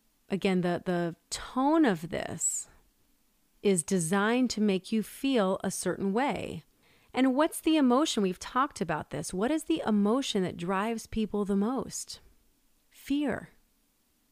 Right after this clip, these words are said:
So not only do you need to be afraid for all these other things that can happen in the environment or random acts that basically, you know, environmental acts and random acts that cause death and, and danger and risk,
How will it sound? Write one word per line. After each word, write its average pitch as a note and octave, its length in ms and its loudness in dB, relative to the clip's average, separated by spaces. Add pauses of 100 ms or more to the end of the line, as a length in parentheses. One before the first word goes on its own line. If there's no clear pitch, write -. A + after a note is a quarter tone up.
(200)
So - 180 0
not B3+ 260 6
only A#3+ 460 2
do F3+ 120 -4
you G3+ 160 2
need G#3+ 200 4
to G3 80 -2
be F#3+ 160 2
afraid G3+ 500 0
for G3+ 140 0
all G3 120 2
these G3 200 -2
other F#3+ 180 -2
things G3 420 0
that F3 140 -6
can F3 160 -2
happen F#3+ 380 -2
in D#3+ 160 -2
the D#3+ 100 -4
environment F3 920 -2
or E3 380 -2
random F3 640 -2 (180)
acts F#3+ 420 0
that G3 260 -4
basically, F3+ 760 -2
you G3 140 -2
know, D#3+ 160 -2
environmental F3+ 560 0
acts F3 320 -8
and D#3+ 80 -10
random G3 280 -2
acts F3+ 260 -8
that - 120 -12
cause E3+ 380 -8
death G#3+ 420 -2
and, E3 160 -4 (400)
and F3+ 220 0
danger A3 400 2
and F3 160 -4
risk, A3+ 360 -4